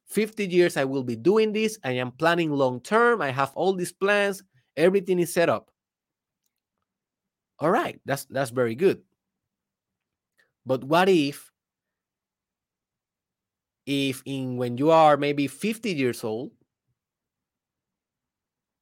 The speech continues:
you get dementia? What if then? And maybe you are gonna live until eighty or, or until ninety, but with dementia, in a bed,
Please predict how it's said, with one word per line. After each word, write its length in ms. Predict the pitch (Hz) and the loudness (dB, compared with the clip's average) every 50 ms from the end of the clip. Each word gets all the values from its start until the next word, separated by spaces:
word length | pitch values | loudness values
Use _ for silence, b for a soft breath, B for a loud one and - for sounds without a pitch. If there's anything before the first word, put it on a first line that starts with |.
| _ | _
you 140 | - 117 120 | -10 -10 -6
get 180 | 110 127 117 107 | -4 -4 -4 -4
dementia? 580 | 107 113 113 120 127 120 107 90 - 78 - - _ _ _ _ _ _ _ _ _ _ _ | -6 -6 -6 -4 -6 -6 -8 -10 -16 -20 -20 -20 _ _ _ _ _ _ _ _ _ _ _
What 200 | - 110 127 151 | -12 -8 -6 -4
if 140 | 180 196 190 | -4 -6 -6
then? 220 | 190 123 80 73 _ _ _ _ _ _ _ _ _ _ _ _ _ _ _ _ _ _ _ _ _ _ _ _ _ _ _ _ _ _ _ _ _ _ _ _ _ _ _ _ _ _ _ _ _ _ _ _ _ _ _ _ _ _ _ _ _ _ _ b b b b b b b - | -10 -16 -20 -20 _ _ _ _ _ _ _ _ _ _ _ _ _ _ _ _ _ _ _ _ _ _ _ _ _ _ _ _ _ _ _ _ _ _ _ _ _ _ _ _ _ _ _ _ _ _ _ _ _ _ _ _ _ _ _ _ _ _ _ b b b b b b b -2
And 120 | 123 123 | 0 2
maybe 240 | 139 165 170 190 190 | 2 2 2 2 2
you 180 | 165 180 180 | 6 8 8
are 100 | 170 165 | 8 8
gonna 240 | 160 151 160 160 156 | 6 4 2 4 4
live 500 | 147 139 143 190 269 311 311 277 - - - | 4 4 4 4 4 2 2 0 -4 -6 -4
until 400 | 151 156 151 131 - 151 131 123 - | -4 -4 -4 -2 -2 -2 -4 -2 2
eighty 340 | 151 196 247 269 269 247 165 | 2 2 2 2 2 2 2
or, 160 | 139 127 120 - - | 2 2 0 -2 -2
or 160 | - 131 131 - | 0 0 0 0
until 360 | - 139 139 131 - 135 127 | -2 -4 -6 -6 -6 -6 -4
ninety, 300 | 120 135 175 226 247 226 | -2 0 0 2 0 0
but 220 | 151 123 123 117 - | 0 -2 -4 -4 -4
with 280 | 147 156 175 175 151 | -2 0 0 0 0
dementia, 600 | 139 170 165 180 220 247 254 220 - - 143 - - _ _ _ _ _ _ _ _ _ _ _ _ _ _ _ _ _ _ _ _ _ _ _ _ _ _ _ _ _ | -2 -2 -2 0 0 0 -2 -2 -6 -10 -10 -12 -14 _ _ _ _ _ _ _ _ _ _ _ _ _ _ _ _ _ _ _ _ _ _ _ _ _ _ _ _ _
in 160 | - 147 165 | -6 -2 0
a 100 | 170 156 | 2 0
bed, 460 | 143 135 175 247 262 208 110 95 - | 2 0 -2 -2 -2 -4 -10 -14 -16